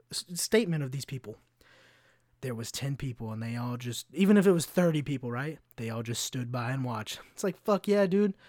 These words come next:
Fuck yeah, I stood by and watched. I'm sorry, you're a small business. You should have insurance. I don't condone their behavior," but it's like, what the fuck? Even, <sighs> I'm not even sure if, like, all thirty people stepped in.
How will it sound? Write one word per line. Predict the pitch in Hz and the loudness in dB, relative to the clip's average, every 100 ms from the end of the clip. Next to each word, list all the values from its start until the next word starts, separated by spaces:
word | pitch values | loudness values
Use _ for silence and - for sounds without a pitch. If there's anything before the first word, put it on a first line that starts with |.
| _ _ - | _ _ 2
Fuck | 214 - | 2 6
yeah, | 208 | 6
I | 196 | 6
stood | - 175 | 4 0
by | 151 147 | 2 -2
and | 127 | -4
watched. | 131 175 190 - - _ _ | -2 -2 -4 -12 -20 _ _
I'm | 156 156 | -6 -2
sorry, | - 165 185 170 | 2 4 4 4
you're | 170 165 | 0 -2
a | |
small | 156 180 143 | 0 0 2
business. | 170 185 143 | 2 0 -2
You | 147 | -2
should | - 185 | 0 2
have | 165 | 2
insurance. | 135 - 180 190 190 - - - | 0 -4 0 -2 -2 -12 -20 0
I | 185 | 4
don't | 190 | 4
condone | 185 165 160 160 | 4 2 2 2
their | 131 | -2
behavior," | 123 131 202 180 | -4 0 2 2
but | 151 | -2
it's | 147 | -2
like, | 165 123 | -4 -2
what | 208 - | -4 -4
the | |
fuck? | - - 220 - - _ _ - - - - - - _ | -8 -6 -6 -8 -20 _ _ -20 -20 -20 -20 -20 -20 _
Even, | 240 262 277 208 | 2 4 4 0
<sighs> | - 165 - - - - _ _ _ _ _ _ _ _ - - | 0 -4 -4 -14 -18 -20 _ _ _ _ _ _ _ _ -18 -4
I'm | 185 | -2
not | 202 269 | 2 2
even | 240 180 | 4 2
sure | - 156 170 | 2 4 4
if, | 165 | 4
like, | 165 143 143 - - - | 0 -4 -6 -8 -14 -8
all | - 170 170 | 2 4 6
thirty | 175 175 170 | 4 4 4
people | 165 160 160 | 0 0 -2
stepped | - 143 - | -2 -4 -2
in. | 135 151 | -2 -2